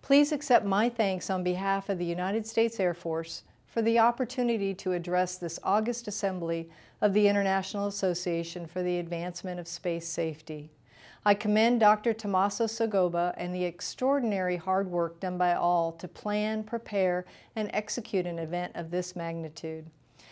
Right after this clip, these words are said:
It is with great regret that I cannot attend in person what is sure to be an amazing conference.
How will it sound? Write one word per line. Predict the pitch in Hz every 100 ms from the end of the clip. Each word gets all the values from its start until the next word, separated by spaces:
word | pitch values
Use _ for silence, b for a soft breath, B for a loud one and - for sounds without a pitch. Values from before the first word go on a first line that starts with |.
| B 233
It | 254
is | 214
with | 208 208
great | 202 226 262
regret | 240 202 180 -
that | 170
I | 170
cannot | 165 180 180 226
attend | - 196 190
in | 185
person | 175 202 185 170 160 170
what | 175 190 180
is | -
sure | - 247 233
to | 175
be | 170 170
an | 170
amazing | 170 180 190 175 160 156
conference. | - 160 147 160 156 - -